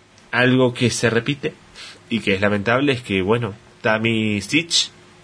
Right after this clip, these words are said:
quien conocemos como Sunny, Sunny, fue encarcelada otra vez, esta vez por posesión de armas y amenazas terroristas, que, eh, supuestamente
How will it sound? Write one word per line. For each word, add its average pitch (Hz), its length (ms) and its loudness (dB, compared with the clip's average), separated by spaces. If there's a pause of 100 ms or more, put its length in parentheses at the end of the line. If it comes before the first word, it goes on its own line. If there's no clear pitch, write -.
(220)
quien 98 240 0
conocemos 101 680 0
como 98 260 -2
Sunny, 170 360 -2 (160)
Sunny, 127 360 -4 (1040)
fue 156 220 0
encarcelada 120 680 0 (180)
otra 127 300 2
vez, 101 320 0 (1400)
esta 139 280 0
vez 123 140 0
por 120 220 0
posesión 107 540 0
de 107 140 4
armas 110 420 0
y 90 80 0
amenazas 92 500 -2 (200)
terroristas, 110 920 -2 (200)
que, 110 220 -2 (920)
eh, 95 480 0
supuestamente 101 1400 0